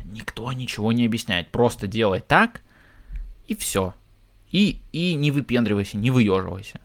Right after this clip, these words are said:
Мы сказали так, значит, так надо. Но оно так не работает, к сожалению. А, потому что работает немного другая система, где не ты говоришь,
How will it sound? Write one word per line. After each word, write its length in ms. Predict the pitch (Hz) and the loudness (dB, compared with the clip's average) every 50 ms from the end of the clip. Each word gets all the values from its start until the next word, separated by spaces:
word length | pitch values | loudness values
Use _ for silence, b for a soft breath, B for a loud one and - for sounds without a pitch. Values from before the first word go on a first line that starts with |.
| _ _ | _ _
Мы 100 | - 117 | -4 -4
сказали 440 | 107 - - 120 117 147 170 185 156 | -2 0 0 0 2 2 2 2 2
так, 160 | - - 92 | 0 -2 -4
значит, 240 | - 107 120 131 - | -4 -2 -4 -4 -4
так 160 | - - - | -6 -6 -4
надо. 260 | 104 90 92 90 - - B B B B B | -4 -4 -4 -4 -8 -10 B B B B B
Но 180 | 143 156 165 | 2 4 4
оно 200 | 165 165 170 170 | 6 6 6 4
так 140 | - 156 - | 4 2 2
не 100 | 147 143 | 2 4
работает, 460 | 143 147 139 123 117 101 - 87 87 | 4 4 4 4 4 2 2 0 -8
к 80 | - - | -10 -12
сожалению. 560 | - 104 104 113 113 110 104 95 90 90 - - B B B B B B B | -10 -4 -2 0 2 2 0 0 -2 -6 -8 -12 B B B B B B B
А, 540 | - - - - - - - - - - - - - - _ - - _ | -10 -8 -6 -6 -8 -8 -10 -10 -12 -14 -14 -16 -16 -18 _ -20 -10 _
потому 340 | - - - 113 113 123 135 | 2 2 4 6 6 6 4
что 220 | - - - 113 | 2 0 0 0
работает 380 | 107 110 127 175 - - 127 - | 0 2 2 2 2 0 0 0
немного 240 | 104 120 165 143 120 | 0 -2 -2 -2 -2
другая 360 | 143 131 117 107 107 95 101 | -2 0 2 4 2 2 2
система, 460 | - - 104 - - - - 78 113 | 0 -8 -12 -14 -12 -10 -8 -6 -6
где 240 | 107 95 101 113 120 | -6 -2 -2 0 2
не 180 | 117 120 123 131 | 2 2 2 2
ты 140 | - - | 2 0
говоришь, 560 | 220 220 196 165 135 139 131 131 113 - - | 4 8 8 8 8 6 4 4 2 0 -4